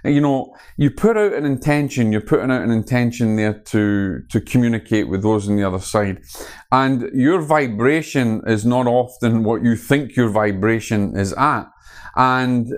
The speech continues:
one of the things that I've made sure of, that if I de-, I develop a relationship with my guides over a very, very long time,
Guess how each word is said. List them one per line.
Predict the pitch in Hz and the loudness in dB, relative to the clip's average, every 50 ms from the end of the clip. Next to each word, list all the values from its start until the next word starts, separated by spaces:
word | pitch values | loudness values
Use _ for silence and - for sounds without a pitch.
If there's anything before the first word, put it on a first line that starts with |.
| - | -6
one | - 117 117 139 170 190 | -2 0 2 2 2 2
of | 190 180 | 0 -2
the | 160 135 | -2 0
things | - 151 143 135 120 117 | 0 0 0 2 0 0
that | 117 113 | 0 2
I've | 117 131 139 135 123 | 2 2 0 0 0
made | 127 123 117 107 101 | 0 0 0 -2 -4
sure | - - 131 139 143 139 | -2 0 0 2 2 2
of, | 127 113 107 98 95 98 | 0 0 0 -2 -2 0
that | 104 110 107 - | 2 2 2 2
if | 107 104 | 0 0
I | 117 127 139 139 | 2 2 0 0
de-, | 123 107 101 101 107 113 110 120 - - | -4 -4 -2 0 0 0 0 0 0 0
I | 139 156 | 0 0
develop | 147 127 139 127 113 107 117 123 143 160 156 - | 2 2 0 0 2 2 2 2 2 0 -2 -2
a | - 127 | -2 0
relationship | 117 117 113 113 131 139 135 - 143 127 117 117 - 117 107 - - | 0 2 2 2 0 0 0 0 0 -2 -2 0 0 0 0 0 0
with | 107 104 | 0 2
my | 104 104 101 101 | 2 2 0 -2
guides | 95 90 101 98 101 98 95 | 0 0 0 0 0 -2 -2
over | - 101 123 113 107 113 | -2 0 0 0 2 2
a | 110 101 | 0 0
very, | 98 95 98 110 107 117 117 120 | 0 0 0 2 2 2 2 0
very | 110 95 110 113 113 110 110 104 | 0 0 0 0 0 0 0 0
long | 101 101 104 104 101 101 98 - | 2 2 0 0 0 -2 -4 -4
time, | - 123 120 113 104 92 90 - | -2 -2 0 0 -2 -2 -4 -8